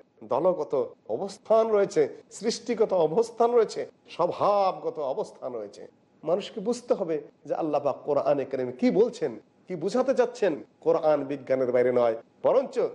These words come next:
বৈজ্ঞানিকদের গবেষণার শত শত বছর আগে, চোদ্দ শত বছর আগেও কোরআনে কারিম এই ব্যাপারে আমাদের দৃষ্টি আকর্ষণ করে সুস্পষ্ট ধারণা দিয়ে দিয়েছেন।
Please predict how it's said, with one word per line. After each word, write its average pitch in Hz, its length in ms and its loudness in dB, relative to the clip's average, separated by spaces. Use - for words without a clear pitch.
বৈজ্ঞানিকদের 247 600 0
গবেষণার 247 640 2
শত 254 420 2
শত 302 240 -2
বছর 247 400 -2
আগে, 175 160 -2
চোদ্দ 165 260 -6
শত 147 100 -8
বছর 147 320 -4
আগেও 131 340 -2
কোরআনে 135 380 0
কারিম 120 360 2
এই 135 180 2
ব্যাপারে 117 420 2
আমাদের 110 380 -4
দৃষ্টি 139 320 -6
আকর্ষণ 135 380 0
করে 117 260 2
সুস্পষ্ট 196 580 0
ধারণা 196 200 2
দিয়ে 180 160 2
দিয়েছেন। 165 320 0